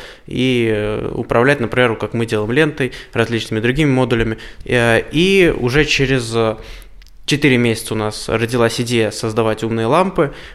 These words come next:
Мы начали развивать, и спустя год у нас уже был работающий прототип лампы, который уже несколько человек купили. И дальше вот до этого момента мы развиваемся, новые, э,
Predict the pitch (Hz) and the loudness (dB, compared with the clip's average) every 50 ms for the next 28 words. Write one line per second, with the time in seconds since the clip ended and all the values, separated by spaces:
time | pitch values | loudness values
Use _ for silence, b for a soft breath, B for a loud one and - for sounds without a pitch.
0 | B - 127 135 135 123 - - 120 113 110 117 113 120 127 151 196 202 202 - | B 0 2 2 4 2 2 2 0 2 2 2 0 0 2 2 2 2 0 -2
1 | - - - - - - 113 113 117 120 117 - 113 113 110 - 117 110 117 113 | -6 -6 -6 -8 -4 0 0 0 2 0 0 0 -2 -2 -2 -4 -2 -2 -2 0
2 | 113 131 117 107 - - 120 110 123 120 123 117 113 - - 113 110 120 113 113 | 0 0 0 0 0 -2 -2 0 -2 -2 0 -2 -2 -2 -4 -6 -4 -2 -2 0
3 | - 123 120 - 127 120 - 117 117 113 113 113 - - 110 - 113 110 107 B | 0 0 0 0 -2 -2 0 0 0 0 0 -2 -4 -6 -6 -4 -4 -6 -6 B
4 | B B B B B - - 117 110 113 113 107 104 110 117 113 110 - - 120 | B B B B B -10 -8 -4 -2 -2 -2 -2 -2 -2 -2 -4 -4 -6 -8 -8
5 | - - 117 110 107 - - 120 - 196 214 208 196 156 139 139 - - 127 139 | -4 -2 0 0 0 -2 -6 -2 2 2 4 6 4 4 2 0 -4 -2 0 2
6 | 175 196 185 127 113 143 170 202 190 - - 180 170 160 151 143 143 143 B B | 2 2 2 4 4 4 4 4 2 -2 0 0 2 2 2 0 -2 -4 B B
7 | B - 120 143 143 131 127 135 131 139 117 110 117 131 151 - - 113 113 117 | B -4 -2 0 4 4 4 4 4 2 0 0 0 0 0 -2 -2 -2 0 0
8 | 120 113 113 110 110 110 - - 107 117 123 135 143 - - - 110 107 B B | 0 2 2 2 2 0 0 -2 0 0 0 0 0 -2 -4 -6 -6 -6 B B
9 | B B - - 110 113 120 123 117 110 107 - - - - 110 120 120 120 | B B -6 -2 -2 0 2 2 0 0 0 -2 -4 -4 -4 -4 -4 -6 -6